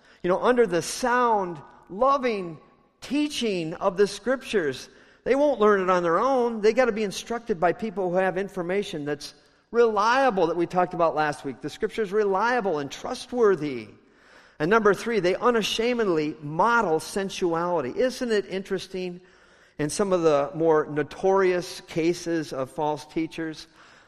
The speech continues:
Like, you know, some of you old timers, you know, you remember Jim Jones in the seventies? You know, he took nine hundred people down to Ghana, had them drink the Kool-Aid, and they all died. You know, he was kind of an evangelical guy. He was winning people to Christ. He was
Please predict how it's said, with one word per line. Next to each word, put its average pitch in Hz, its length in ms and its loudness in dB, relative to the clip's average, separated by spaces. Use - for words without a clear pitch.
Like, 139 340 2
you 151 180 -4
know, 131 80 -4
some 175 200 -4
of 165 60 -2
you 147 280 -2
old 175 320 -2
timers, 160 480 0
you 165 60 -6
know, 156 80 -4
you 151 60 -2
remember 151 340 -2
Jim 156 280 -4
Jones 151 460 -4
in 139 80 -8
the 117 80 -10
seventies? 151 720 -6
You 131 60 -12
know, 127 60 -6
he 127 80 -8
took 143 180 -4
nine 147 240 0
hundred 147 240 -4
people 151 240 -4
down 143 220 -4
to 120 80 -8
Ghana, 151 520 -2
had 143 140 0
them 143 80 -4
drink 151 220 -6
the 127 100 -8
Kool-Aid, 170 400 2
and 151 80 -6
they 143 80 -4
all 139 160 -2
died. 127 400 -2
You 139 100 -12
know, 123 80 -8
he 156 80 -4
was 214 120 -4
kind 156 180 -2
of 143 100 -2
an 139 180 -2
evangelical 180 800 0
guy. 196 400 2
He 160 60 2
was 165 160 -4
winning 160 300 -4
people 196 280 -8
to 196 80 -2
Christ. 220 320 -4
He 190 80 -8
was 151 220 -6